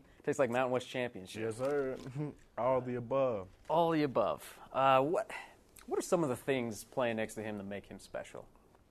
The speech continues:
Speaker 2: Jordan Love is just a fanatic, man. I love that guy. I remember when he first came in, he was a little toothpick. He was a little toothpick when he came in. Now he all bulked up. He got the confidence, he got the swag, and he got the knowledge.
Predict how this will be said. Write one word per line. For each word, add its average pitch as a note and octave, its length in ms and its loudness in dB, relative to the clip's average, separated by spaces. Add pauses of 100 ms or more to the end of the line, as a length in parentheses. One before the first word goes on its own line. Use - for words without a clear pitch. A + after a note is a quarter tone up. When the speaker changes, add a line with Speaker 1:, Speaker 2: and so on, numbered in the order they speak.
(280)
Speaker 2:
Jordan C3+ 320 -4
Love D3 340 2
is B2 60 -8
just B2+ 240 -6
a - 180 -20
fanatic, C3 640 0
man. A#2+ 300 0
I C3 80 4
love B2+ 340 0
that A#2+ 240 -2
guy. A#2+ 240 2
I A#2+ 40 4
remember C3 280 -2
when B2 80 -6
he C3 100 -8 (140)
first B2+ 400 -2
came B2+ 400 -6 (100)
in, C3+ 300 -4
he C3+ 80 -4
was B2+ 140 -6
a B2 40 -8
little B2 260 -6
toothpick. D3 680 -2 (540)
He C3+ 80 -6
was D3 120 -4
a D3 40 -4
little C#3+ 180 -4
toothpick E3 440 -2
when C#3 140 -4
he D3+ 80 -6
came C#3 400 -2
in. B2+ 240 -2
Now B2+ 140 -2
he C3+ 160 -4
all C3 200 2
bulked B2 500 -2
up. B2 260 0 (340)
He B2 80 -4
got A#2+ 180 0
the - 140 -20
confidence, A#2+ 580 -4
he - 80 -12
got A#2 220 -6
the - 80 -12
swag, A2 640 -4 (380)
and F#2 100 -12
he A2 60 -8
got G#2+ 240 -4
the - 120 -16
knowledge. G2 320 -6